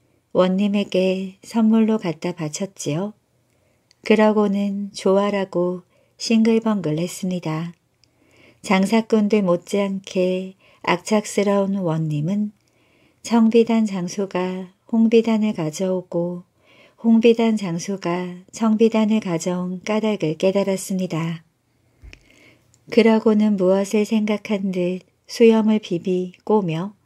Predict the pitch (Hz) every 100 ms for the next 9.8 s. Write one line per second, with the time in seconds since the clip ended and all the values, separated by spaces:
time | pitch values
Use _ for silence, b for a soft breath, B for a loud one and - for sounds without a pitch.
0 | b b b b 208 202 214 214 - 202
1 | 190 185 185 185 190 190 - - 196 196
2 | 202 208 185 170 - 185 190 190 214 202
3 | 202 - 156 180 214 _ _ b b b
4 | b b b 214 208 214 208 202 185 175
5 | - - 185 185 185 185 - 180 185 190
6 | 202 208 202 190 196 196 190 185 180 _
7 | - 170 175 180 B B B B - 196
8 | 190 202 202 202 196 175 180 180 185 180
9 | 180 180 - 170 185 185 151 185